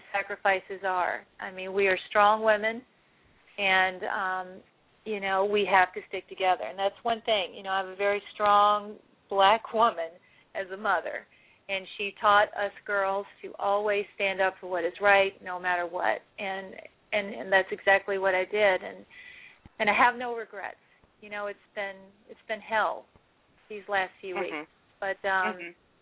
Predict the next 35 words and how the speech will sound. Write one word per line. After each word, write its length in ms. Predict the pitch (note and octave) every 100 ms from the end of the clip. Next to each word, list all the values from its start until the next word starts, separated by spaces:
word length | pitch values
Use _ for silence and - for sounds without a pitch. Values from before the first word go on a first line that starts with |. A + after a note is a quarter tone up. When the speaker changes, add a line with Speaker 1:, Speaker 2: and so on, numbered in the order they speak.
| -
Speaker 1:
you 60 | G3
know, 240 | G3 G3
if 160 | - G#3
I 100 | G3+
had 220 | G3+ G3
to 80 | -
do 140 | A3 A3
it 80 |
over, 320 | A3+ A3 A#3 -
all 220 | G#3 G#3
over 200 | G#3+ G#3+ A3
again, 260 | A3 G#3+
I 80 | G3+
would 140 | F#3+
do 120 | G3+ G3
the 80 |
exact 360 | F#3+ - F#3+ F#3 -
same 140 | F#3 -
thing. 280 | - - - _ _ _ _ -
Speaker 2:
Mm-hmm, 300 | G#3 F3+ F3 F3+ -
mm-hmm. 260 | G3 F3+ F3 - - - - -
Uh, 160 | - -
you 220 | F#3 C4+
know, 160 | B3+ A#3
and 200 | - B3
th-, 220 | A#3 - A3
we 100 | C4+ C4+
have 180 | A#3 -
to 100 | A3
di-, 300 | G3+ G3 - _
differentiate 920 | G3+ G#3+ G3 G3+ G#3 - G3+ E3+ E3 -
between 720 | E3 - F#3+ F3+ E3+ E3 E3 - - - E3
what 260 | G3 F#3 -
was 200 | F3+ F3+
his 100 | F#3